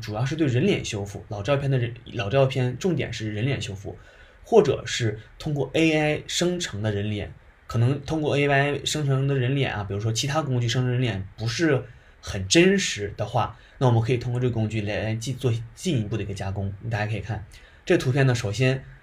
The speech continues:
啊，整-，当然它整张图片是做了整个高清修复，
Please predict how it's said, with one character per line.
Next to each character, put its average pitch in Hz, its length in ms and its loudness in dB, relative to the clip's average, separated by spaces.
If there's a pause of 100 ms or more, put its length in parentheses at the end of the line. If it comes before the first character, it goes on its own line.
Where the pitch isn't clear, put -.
(120)
啊， 110 140 -2
整-， 104 260 0
当 143 160 4
然 117 160 4
它 123 60 4
整 110 160 0
张 120 100 0
图 120 140 -2
片 127 180 2
是 117 100 -2
做 117 140 0
了 107 100 2
整 98 180 -6
个 101 160 -4
高 98 200 -4
清 107 180 -2
修 104 140 -2
复， - 240 -12